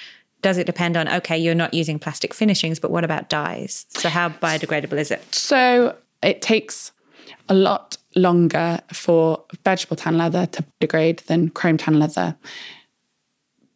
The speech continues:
Speaker 2: But
Speaker 1: To degrade?
Speaker 2: To degrade, to, like, disappear, to, like, go down, because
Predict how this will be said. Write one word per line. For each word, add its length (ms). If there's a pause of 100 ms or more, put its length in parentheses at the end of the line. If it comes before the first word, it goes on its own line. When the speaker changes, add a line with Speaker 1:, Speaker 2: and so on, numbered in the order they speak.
(200)
Speaker 2:
But 420
Speaker 1:
To 200
degrade? 580
Speaker 2:
To 100
degrade, 380
to, 140
like, 160
disappear, 320
to, 140
like, 400 (920)
go 100
down, 220 (260)
because 380